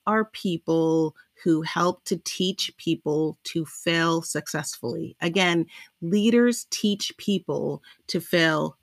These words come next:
successfully. And what I mean by that is failure is part of the learning process. It's part of what allows us to move forward. In our systems of learning, we don't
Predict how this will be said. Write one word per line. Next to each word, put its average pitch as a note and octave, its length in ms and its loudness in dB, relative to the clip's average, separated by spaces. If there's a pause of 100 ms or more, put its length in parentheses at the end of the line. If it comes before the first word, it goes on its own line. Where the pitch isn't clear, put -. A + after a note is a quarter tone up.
successfully. - 920 -6 (240)
And A3 140 4
what F4 140 4
I G#4 80 2
mean C#4 260 8
by F#3+ 140 4
that D#3+ 360 2
is F3 80 2 (800)
failure A3+ 840 6
is F#3 280 2
part A3+ 480 2
of F#3+ 400 4 (120)
the F3 200 0
learning F#3 680 2 (340)
process. - 760 2 (380)
It's G3 400 2 (320)
part A#3 400 6
of G3 400 4 (200)
what F#3+ 220 0
allows F3+ 460 6
us F3 260 0
to F3+ 160 0
move E3+ 480 2 (460)
forward. F3+ 640 -2 (1080)
In D4+ 380 6
our A#3+ 180 6
systems A#3+ 480 0
of E3 160 -2
learning, E3+ 640 2
we A#3+ 160 4
don't C#4 260 0